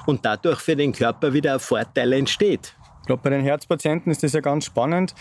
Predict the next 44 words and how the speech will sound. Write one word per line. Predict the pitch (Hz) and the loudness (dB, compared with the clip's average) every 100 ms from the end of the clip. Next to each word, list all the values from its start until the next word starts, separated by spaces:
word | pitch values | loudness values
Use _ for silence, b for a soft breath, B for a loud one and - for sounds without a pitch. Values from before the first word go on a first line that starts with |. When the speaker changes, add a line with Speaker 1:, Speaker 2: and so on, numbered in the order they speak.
| B B - | B B -2
Speaker 2:
weil | 135 131 | 0 2
die | 139 139 | 2 2
hat | 135 | 0
man | 135 | 2
ja | 135 131 - 143 | 2 -2 -2 0
in | 139 | 2
die | 135 135 135 123 - | 2 2 2 -2 -4
sechziger, | - 139 - 147 135 | -2 -2 -2 0 0
siebziger | 127 170 - - 156 151 | 0 -4 -4 -6 0 2
Jahre | 131 131 156 | 2 2 0
teilweise | 147 139 143 147 143 | 2 2 2 2 2
noch | 143 143 | 2 2
nach | 139 131 | 0 0
einem | 127 | 0
Herzinfarkt | 131 131 151 - 139 - | 0 0 -2 0 -2 0
einmal | 135 135 135 | 0 2 0
sechs | - 135 - 139 | 0 -4 -2 -2
Wochen | 131 143 135 131 | 0 0 0 0
ins | 123 | 0
Bett | 127 110 - | -4 -4 -2
gelegt, | 151 185 - 127 | 0 0 -2 -2
weil | 123 | 0
man | 131 | 0
gesagt | - 139 - | -2 -4 0
hat, | 139 135 | -2 0
da | |
muss | 135 131 | 0 0
sich | 139 | 0
der | 131 | 0
Herzmuskel, | 131 127 - 135 - 139 135 131 B B - | 0 -2 -2 -2 0 0 0 -4 B B -4
äh, | 131 127 131 | 0 0 0
quasi | 120 127 127 | 0 -2 0
regenerieren | 131 131 135 127 139 170 190 b b b | 0 2 2 2 2 2 -2 b b b
und | 139 135 | 0 0
hat | 143 | 2
ihm | 143 | 0
quasi | 139 135 139 139 | 0 0 2 2
alle | 135 143 | 2 0
diese, | 139 135 143 135 131 | -2 -2 0 2 0
diese, | 131 - 131 127 127 127 139 131 | -4 -2 0 2 2 2 0 0
diesen | 131 123 | 0 -2
sch-, | - - | -4 -2
körperlichen | 139 135 139 135 - | 0 0 0 -2 -2
Stress | - - 131 - - | -4 0 0 -2 -10